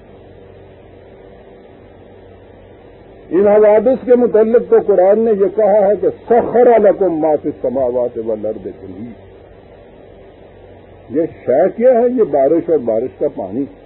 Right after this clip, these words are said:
وہ تو کہتا ہے کہ ارض و سماوات کے اندر یہ نظام جو ہے، اس کے اندر جتنی قوتیں ہیں، ہم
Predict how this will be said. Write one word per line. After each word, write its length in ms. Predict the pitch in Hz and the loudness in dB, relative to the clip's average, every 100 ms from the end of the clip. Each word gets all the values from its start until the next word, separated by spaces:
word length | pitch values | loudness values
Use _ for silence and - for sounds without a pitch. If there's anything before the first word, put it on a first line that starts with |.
| - - - - - - - - - | -20 -20 -20 -20 -20 -20 -20 -20 -20
وہ 60 | 110 | -16
تو 100 | 120 | -10
کہتا 400 | 127 175 175 - | -2 0 2 2
ہے 120 | 175 254 | 4 4
کہ 140 | 233 240 | 4 4
ارض 200 | 208 196 | 4 4
و 100 | 254 - | 2 2
سماوات 440 | 196 180 190 226 233 214 | -2 0 2 2 0 2
کے 120 | 269 262 208 | 0 2 -2
اندر 320 | 226 233 269 | -2 0 0
یہ 160 | 240 233 | 0 0
نظام 400 | 208 196 170 190 185 | 0 0 0 0 -2
جو 140 | 170 175 | 0 2
ہے، 60 | 160 | 2
اس 180 | 160 151 | 0 -4
کے 100 | 180 | -4
اندر 320 | 165 165 170 180 131 | -2 -2 -4 -6 -2
جتنی 320 | 180 185 226 247 | -2 0 0 2
قوتیں 500 | 226 247 269 220 240 | 2 2 2 2 0
ہیں، 180 | 196 196 127 - - - - - - | 2 0 -4 -16 -20 -20 -20 -20 -10
ہم 120 | 127 | -2